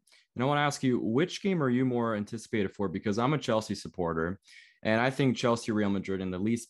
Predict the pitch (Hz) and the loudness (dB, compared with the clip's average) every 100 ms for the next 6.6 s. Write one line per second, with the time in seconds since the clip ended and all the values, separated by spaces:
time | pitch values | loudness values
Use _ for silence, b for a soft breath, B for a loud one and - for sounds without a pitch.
0 | - 113 120 110 104 98 104 92 92 - | 0 2 2 -2 -4 -4 -2 -2 -2 -4
1 | 92 - 95 95 85 - 90 101 - 101 | -4 0 0 0 -2 -8 -2 -2 -2 -2
2 | 92 87 87 90 90 - - 98 113 113 | -2 -2 0 0 0 -4 -4 -2 0 2
3 | 107 104 85 95 95 92 95 90 - 101 | 0 -4 -4 -2 -2 -2 -8 -8 -4 -2
4 | 95 - 95 90 87 - - b b _ | -2 -2 -2 -2 -4 -8 -16 b b _
5 | - 104 117 107 107 98 98 95 92 92 | -8 -2 0 0 0 0 0 0 -2 -2
6 | 95 98 98 92 92 - | -2 -2 -2 0 -2 -4